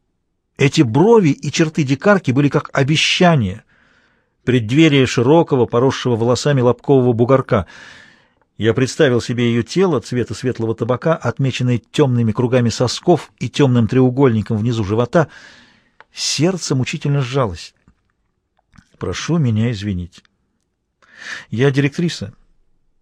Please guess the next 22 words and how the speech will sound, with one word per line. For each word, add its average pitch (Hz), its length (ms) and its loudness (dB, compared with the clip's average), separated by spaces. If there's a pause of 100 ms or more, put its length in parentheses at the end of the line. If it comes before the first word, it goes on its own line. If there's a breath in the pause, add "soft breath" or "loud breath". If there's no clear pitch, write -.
(160)
Вас 175 380 0
я 123 120 0
принимаю 131 400 -2
только 127 260 -6
потому, 139 280 -2
что 131 160 -4
лично 143 360 -2
знакома 120 360 -4
с - 80 -8
Микеле 131 320 -2
Джеппо 107 460 -6 (240)
и 117 80 -6
доверяю 117 420 0
ему». 90 220 -10 (1600)
«А 104 180 -4
сама 143 380 -2
Агустина 120 520 -6
Джедда 113 300 -2
согласна 147 440 -4
со 123 100 -6
мной 113 140 -4
встретиться?» - 500 -12